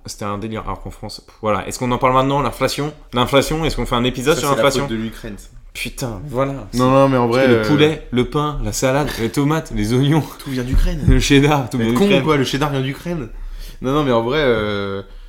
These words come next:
Speaker 2: Euh, moi, je vais te poser une question. Est-ce que tu penses quand même qu'aujourd'hui, il y a encore une vraie, euh, guerre de fast-food ?
Speaker 1: Ouais, ouais,
Speaker 2: Moi,
Speaker 1: c'est
Speaker 2: je,
Speaker 1: sûr que ouais.
Speaker 2: moi, je dis non.
Speaker 1: Mais en fait, à chaque fois, le, l'acteur principal de cette guerre, c'est McDo.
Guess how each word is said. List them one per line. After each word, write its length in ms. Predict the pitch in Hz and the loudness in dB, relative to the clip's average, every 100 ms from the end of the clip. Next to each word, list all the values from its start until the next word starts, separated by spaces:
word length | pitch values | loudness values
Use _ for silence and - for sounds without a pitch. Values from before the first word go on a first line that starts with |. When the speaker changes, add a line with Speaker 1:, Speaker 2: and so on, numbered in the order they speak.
| - - - - | -18 -20 -20 -16
Speaker 2:
Euh, 220 | 92 90 113 | -12 -10 -6
moi, 180 | 123 | -4
je 120 | 135 120 | -4 -4
vais 60 | |
te 160 | 95 - | -6 -2
poser 220 | 127 123 | 0 0
une 80 | 120 | -2
question. 300 | 113 - 143 - - _ | -6 -8 -12 -14 -20 _
Est-ce 100 | - | -12
que 80 | - | -10
tu 160 | 175 - | -10 -10
penses 220 | 156 - | -10 -6
quand 120 | 123 | -4
même 200 | 127 139 | -4 -6
qu'aujourd'hui, 520 | 131 117 113 113 117 | -6 -6 -6 -8 -10
il 60 | 135 | -8
y 60 | |
a 40 | 104 | -6
encore 760 | 104 - - - 143 160 - - - - - - _ | -8 -12 -10 -6 -4 -6 -14 -20 -20 -20 -20 -20 _
une 340 | 113 110 107 104 | -8 -6 -4 -4
vraie, 340 | 98 110 139 | -6 -4 -2
euh, 440 | 131 113 104 101 98 | -2 0 0 -2 -4
guerre 340 | 104 123 139 127 | -4 -2 0 -2
de 60 | |
fast-food ? 400 | 117 113 - 95 98 - _ - - _ - | -6 -8 -14 -18 -20 -20 _ -20 -20 _ -12
Speaker 1:
Ouais, 440 | 110 107 117 110 - - - - - | -4 2 2 2 -4 -14 -16 -20 -12
ouais, 340 | 120 107 107 - 110 | -2 0 0 -2 -8
Speaker 2:
Moi, 100 | 113 | -8
Speaker 1:
c'est 60 | |
Speaker 2:
je, 40 | 110 | -6
Speaker 1:
sûr 140 | 135 | -6
que 100 | - | -2
ouais. 140 | 107 107 | -2 -2
Speaker 2:
moi, 120 | 110 | -4
je 60 | |
dis 120 | 104 98 | -10 -14
non. 180 | 95 - - - | -14 -16 -20 -14
Speaker 1:
Mais 200 | 123 123 | -6 -4
en 120 | 95 107 | -2 -2
fait, 160 | 139 | -4
à 40 | 120 | -4
chaque 180 | - - | -6 -4
fois, 140 | 139 | -2
le, 240 | 117 101 | 0 -2
l'acteur 320 | 98 110 - 120 | -2 -4 -4 -8
principal 420 | 123 - - 127 | -8 -6 -6 -4
de 140 | 104 | -4
cette 240 | 95 101 104 | -6 -8 -6
guerre, 160 | 117 | -6
c'est 100 | - | -6
McDo. 340 | 101 98 107 | -8 -6 -8